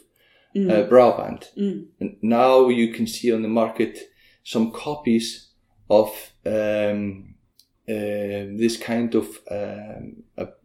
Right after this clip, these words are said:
Speaker 2: production or
Speaker 1: Mm.
Speaker 2: technique,
Speaker 1: Mm.
Speaker 2: but you don't see, uh, direct copies of our design because the design is patented.
Speaker 1: Mm.
Speaker 2: But this is really, um,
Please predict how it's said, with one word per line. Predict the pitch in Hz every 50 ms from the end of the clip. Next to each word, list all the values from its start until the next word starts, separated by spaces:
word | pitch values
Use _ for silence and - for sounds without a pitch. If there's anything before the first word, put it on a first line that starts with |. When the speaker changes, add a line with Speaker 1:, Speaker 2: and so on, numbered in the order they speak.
| _ -
Speaker 2:
production | - - 113 - 151 151 - - - - 92
or | 85 -
Speaker 1:
Mm. | 208 185
Speaker 2:
technique, | 180 185 196 - 233 - - - - - - -
Speaker 1:
Mm. | 196 185 180 190 220 - - _ _ _ _ _ _ _ _ -
Speaker 2:
but | - - 104 - -
you | 117 117
don't | 127 131 143 139 -
see, | - - - 120 120 120 120 120 - -
uh, | - - - - 110 110
direct | 110 - 117 110 110 117 117 113 - - -
copies | - - - 139 127 - - 117 110 - -
of | - 110 - 104
our | 104 107 107 -
design | - 107 - - 120 120 135 143 143 143
because | - - - 110 101 101 -
the | - 110
design | 107 - - 101 95 - - 107 107 110 107
is | 104 95 - - - _ _ _
patented. | - - 110 98 - 92 - - - -
Speaker 1:
Mm. | 202 202 190 170 151 - - - - - _ _ _ _ _ _ - 214 233 - - _ _ _ _ _ _
Speaker 2:
But | - 123 123 - 117 - 120
this | 147 160 160 -
is | 160 147 - 139
really, | 139 135 143 143 139 131 127 123 - - -
um, | - 123 123 120 113 113 113 110 110 110 107 107 107 -